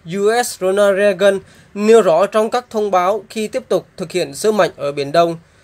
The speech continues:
"Chúng tôi vẫn sẽ luôn cảnh giác và sẵn sàng đáp lời khi được gọi." Được biết, đây là lần thứ hai nhóm tác chiến tàu sân bay U S Ronald Reagan tới Biển Đông trong năm nay.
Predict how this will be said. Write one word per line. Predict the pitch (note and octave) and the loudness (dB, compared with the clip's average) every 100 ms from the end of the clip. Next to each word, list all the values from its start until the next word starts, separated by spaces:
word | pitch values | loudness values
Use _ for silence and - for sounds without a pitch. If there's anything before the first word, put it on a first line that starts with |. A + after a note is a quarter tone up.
| _ _ - | _ _ -2
"Chúng | A3 | 2
tôi | A3+ A3+ | 6 6
vẫn | G3+ F#3 | 6 4
sẽ | F#3 F3+ | 2 -2
luôn | G3 A3 | 2 2
cảnh | G3+ C#3+ D3+ | 2 -4 -2
giác | F3+ A#3 F3+ | -2 -2 -2
và | D#3 | -4
sẵn | C3+ F3 | -4 -4
sàng | - D#3+ D3 | -2 -2 -2
đáp | F3+ G#3+ | -2 -2
lời | F3 D#3 C#3+ | -2 -2 -4
khi | - A3+ | -6 -6
được | F#3+ D#3+ | -4 -4
gọi." | D3 D3+ C#3+ _ _ _ _ | 0 0 -2 _ _ _ _
Được | E3 E3 | -8 2
biết, | F#3+ A#3 - | 2 2 0
đây | G#3 A3+ | -4 0
là | F#3+ | 0
lần | F3+ D#3+ | 0 -2
thứ | F#3+ | -6
hai | G3 G3 F#3+ | -2 0 2
nhóm | F3 F3+ | 0 -2
tác | G3 A3+ - | -4 -8 -4
chiến | G3 G#3+ | -4 -2
tàu | E3+ C#3 | -4 -2
sân | F#3 F#3+ | -2 0
bay | F3 F3 E3+ E3+ F3 | 2 2 -2 -6 -2
U | F#3 G3+ A3 | 0 2 0
S | - | -4
Ronald | F3 F3+ F3 | -2 0 0
Reagan | F3+ F3 E3+ E3 D#3 | 0 0 0 0 0
tới | E3 | -2
Biển | F3+ D3 | -2 -4
Đông | D3+ D#3+ D#3+ | -2 -2 -2
trong | E3+ E3 | -4 -2
năm | D#3+ D#3+ | -2 2
nay. | E3 D#3 | 2 0